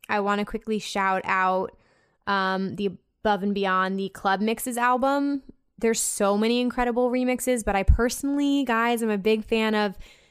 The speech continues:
Counting Down the Days, Blue Sky Action, Sun and Moon, of course, um, Happiness Amplified,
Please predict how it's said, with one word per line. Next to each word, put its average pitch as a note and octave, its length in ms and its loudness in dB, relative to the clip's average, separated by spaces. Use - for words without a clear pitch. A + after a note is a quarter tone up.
Counting A#3 440 0
Down B3+ 200 2
the C#4+ 80 2
Days, G#3+ 640 2
Blue A3 260 0
Sky A#3+ 340 0
Action, G3 800 -2
Sun G3 280 0
and A3+ 160 2
Moon, F#3+ 480 -2
of F#3+ 140 -10
course, F#3+ 640 -4
um, G3 640 -2
Happiness A3+ 540 0
Amplified, G#3 1040 -2